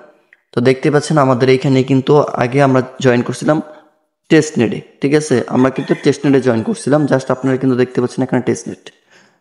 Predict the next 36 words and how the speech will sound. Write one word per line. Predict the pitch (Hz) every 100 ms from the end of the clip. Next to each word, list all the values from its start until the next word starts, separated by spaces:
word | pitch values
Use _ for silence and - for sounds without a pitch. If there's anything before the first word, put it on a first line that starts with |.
| -
তো | 139 -
এখন | 147 185 190 185
আমরা | - 135 139
কিন্তু | 139 143 135
এইখান | 147 135 139
থেকে | 131 135
মেইন | 131 127 135
নেটে | 143 139
যেতে | 131 127 120
পারি। | 117 - - _ _ _ _ _ _ -
তো |
দেখেন | 123 127 160
আমি | 131
যদি | 127
এখানে | 143 147
ক্লিক | - 127 -
করি, | 143
আপনি | 143 139
কিন্তু | 135 131
মেইন | 123 123
নেটে | 123 123
যেতে | 123 120
পারেন | 127 113 110
না, | 147
আমি | 131
কিন্তু | 127 127
মেইন | 123 127
নেটে | 127 123
যেতে | 123 -
পারি, | 110
যে | 110
কোর | 113 151 170
মেইন | 131 107
নেট, | - -
ঠিক | - -
আছে? | -